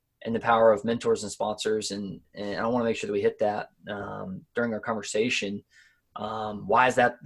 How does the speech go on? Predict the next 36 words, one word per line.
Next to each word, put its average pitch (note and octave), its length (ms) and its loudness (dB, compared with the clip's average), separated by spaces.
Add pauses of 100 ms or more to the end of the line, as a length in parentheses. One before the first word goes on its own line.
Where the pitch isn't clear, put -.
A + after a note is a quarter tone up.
kind A#2+ 140 0
of A2+ 60 4
the G#2+ 80 4
third A#2+ 240 4
leg A#2 220 4
on G#2+ 80 -4
the G2+ 80 -8
stool? C3 580 0 (360)
How C3 220 0
has A#2+ 80 6
that A#2 120 4
been G#2+ 140 0
powerful B2+ 440 -6
for B2+ 240 0
you? A2+ 140 -2
How D3 240 4
is C3 100 6
it G2+ 160 2
different B2 360 2
than A#2+ 80 -2
maybe A2+ 200 0
what G#2 140 -2
someone A2 300 -4
else A2+ 240 -2
might A2+ 180 -6
imagine? A2+ 640 -6 (520)
Uh, G#2+ 160 -4
how B2 200 4
can B2+ 180 2
they, A#2 160 4
how A2 160 2
can C3+ 100 0
people A#2 280 2
apply A#2+ 260 2
that G#2 160 -2
concept A#2+ 640 0